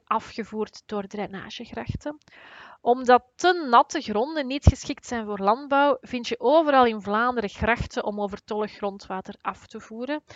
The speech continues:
Dat water zijn we dan kwijt en kunnen we niet gebruiken in een droge zomer. Dat kan dus beter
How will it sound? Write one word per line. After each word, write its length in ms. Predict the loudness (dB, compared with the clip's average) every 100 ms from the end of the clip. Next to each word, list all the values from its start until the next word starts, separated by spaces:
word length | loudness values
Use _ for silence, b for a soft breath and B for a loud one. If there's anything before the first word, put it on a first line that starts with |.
| B B B B _
Dat 260 | 2 2 4
water 380 | 6 6 6 -2
zijn 220 | 0 -2
we 60 |
dan 200 | -4 -10 -8
kwijt 520 | 2 6 6 4 -4
en 160 | -8 -6
kunnen 260 | -8 -8
we 60 | -8
niet 300 | -6 -8 -8
gebruiken 640 | -12 -8 -6 -8 -10 -16 -12
in 140 | -10
een 140 | -10 -12
droge 360 | -14 -16 -16
zomer. 540 | -20 -20 -18 -16 -18 -20 b b b b b 4
Dat 220 | 4 6
kan 220 | 4 4
dus 240 | 0 -8
beter 500 | -6 -4 -4 -8 -12